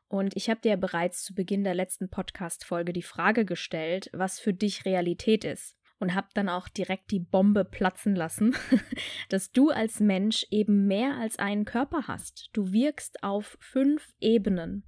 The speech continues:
Und heute gehen wir mal genauer auf deinen Energiekörper ein. Erst vor kurzem saß ein Herzmensch bei mir beim Uncover Yourself Reading und ist schier vom Stuhl gefallen, als ich ausgesprochen habe, womit sie die ganze Zeit gekämpft hat.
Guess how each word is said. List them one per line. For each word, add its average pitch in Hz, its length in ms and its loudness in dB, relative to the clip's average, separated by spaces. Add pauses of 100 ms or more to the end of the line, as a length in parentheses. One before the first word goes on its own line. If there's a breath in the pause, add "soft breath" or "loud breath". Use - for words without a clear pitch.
(100)
Und 202 200 2
heute 277 320 4
gehen 220 220 2
wir 208 80 0
mal 190 180 -2
genauer 185 320 0
auf 185 120 -6
deinen 175 180 -4
Energiekörper 175 720 -4
ein. 156 300 -14 (480)
Erst - 260 -2
vor 311 120 0
kurzem 254 480 2
saß 196 300 -2
ein 185 160 -4
Herzmensch 190 800 -4
bei 185 160 -2
mir 202 440 2
beim 180 280 -4
Uncover 185 360 -6
Yourself 180 520 -4
Reading 185 420 -2 (140)
und 208 280 2
ist - 220 -4
schier 240 380 2
vom 208 240 -2
Stuhl 214 320 2
gefallen, 175 480 -2
als - 160 -8
ich - 180 -12
ausgesprochen 190 840 -4
habe, 185 480 -4 (260 soft breath)
womit 202 320 2
sie 214 540 0
die 196 80 -4
ganze - 260 -2
Zeit 190 220 -4
gekämpft 220 420 -2
hat. - 220 -10